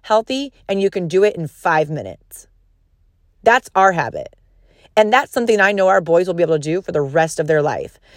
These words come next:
They don't have to find a wife that's gonna cook for four hours. They just need to know that to eat healthy and to s-, be, like, fully efficient and to have fuel, food is fuel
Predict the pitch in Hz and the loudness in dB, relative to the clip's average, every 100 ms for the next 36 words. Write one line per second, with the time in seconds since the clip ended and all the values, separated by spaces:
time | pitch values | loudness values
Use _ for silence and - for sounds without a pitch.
0 | - 185 247 262 262 277 269 269 294 262 | 0 2 4 2 0 2 2 4 2 4
1 | 233 208 202 - 196 - 208 175 - - | 2 2 -2 -6 -8 -8 -8 -8 -6 4
2 | 196 185 247 220 143 151 165 _ _ - | 6 6 4 2 0 -4 -8 _ _ 2
3 | 208 240 294 226 226 208 202 196 185 - | 2 2 -2 -4 -2 2 4 2 0 -6
4 | 190 226 233 196 196 240 254 254 196 185 | -6 -4 -2 0 2 0 -4 -6 -8 -8
5 | - 202 202 202 196 - _ _ _ _ | -10 -10 -4 -4 -4 -8 _ _ _ _
6 | - 180 170 _ _ - 226 247 247 208 | 2 2 2 _ _ 4 6 6 2 0
7 | 208 196 262 302 - _ _ _ _ _ | 0 0 0 -2 -6 _ _ _ _ _
8 | _ _ _ - 214 196 180 196 165 190 | _ _ _ 2 4 4 0 -2 2 2
9 | 202 - 214 208 220 226 240 330 349 _ | 2 -4 -8 0 6 8 6 4 -6 _
10 | _ _ _ - 233 233 247 - 196 190 | _ _ _ -2 2 2 0 -6 -2 2
11 | 185 254 | 2 0